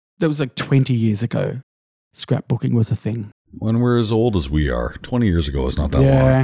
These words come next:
Speaker 2: long.
Speaker 1: I know. You were fifty then, yeah.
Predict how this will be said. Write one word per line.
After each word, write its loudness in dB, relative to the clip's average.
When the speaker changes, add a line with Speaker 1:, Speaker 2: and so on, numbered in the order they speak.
Speaker 2:
long. 2
Speaker 1:
I 4
know. -2
You 2
were 2
fifty 0
then, 2
yeah. 4